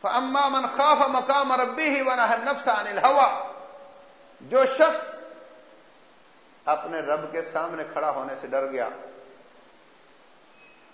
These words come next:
وَنَهَى النَّفْسَ عَنِ الْهَوَىٰ، اور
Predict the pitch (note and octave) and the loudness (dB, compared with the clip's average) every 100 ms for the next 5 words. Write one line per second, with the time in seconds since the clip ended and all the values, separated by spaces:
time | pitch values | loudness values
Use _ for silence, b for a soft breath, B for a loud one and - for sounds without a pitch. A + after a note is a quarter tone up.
0 | - C3 F3+ G#3+ G#3+ F#3+ A3+ A3+ G#3 A3+ | -10 2 2 4 0 0 -2 -4 -4 -2
1 | A#3 - A3+ G#3+ G#3 G#3+ A3 F#3+ A3+ B3+ | -2 -2 0 2 0 -4 -4 2 4 6
2 | B3+ A#3 E3+ - - - - - - - | 6 6 0 -4 -12 -16 -20 -20 -20 -20
3 | - - - - - - E3+ G3+ | -20 -20 -20 -20 -20 -2 2 2